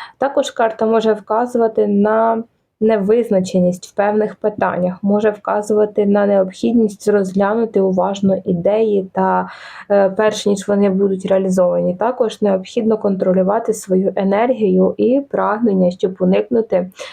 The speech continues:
негативних наслідків. Скорпіони. Скорпіонів, скорпіонів четвірка кубків. Вам варто контролювати свої емоції.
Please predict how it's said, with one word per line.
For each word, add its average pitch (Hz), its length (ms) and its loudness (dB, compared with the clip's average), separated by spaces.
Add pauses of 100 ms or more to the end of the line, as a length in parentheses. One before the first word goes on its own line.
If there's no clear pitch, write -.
(160)
негативних 202 760 0
наслідків. 190 640 -2 (320)
Скорпіони. 190 720 -2 (2250)
Скорпіонів, 294 800 0
скорпіонів 294 640 0
четвірка 254 480 -2
кубків. 208 520 -2
Вам 269 220 0
варто 233 360 -2
контролювати 214 760 -2
свої 208 440 0
емоції. 196 720 -4